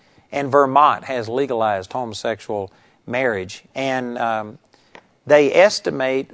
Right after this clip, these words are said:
the percentage of homosexuals in Vermont based on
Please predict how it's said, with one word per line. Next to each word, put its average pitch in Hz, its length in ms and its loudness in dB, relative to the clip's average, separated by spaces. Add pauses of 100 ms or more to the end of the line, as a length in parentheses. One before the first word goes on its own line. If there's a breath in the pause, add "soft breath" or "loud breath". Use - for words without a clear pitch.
the 123 460 -4 (380)
percentage 131 800 -2 (400)
of 127 180 0
homosexuals 151 720 0
in 123 160 -6
Vermont 120 680 -2
based 170 460 2
on 117 380 -6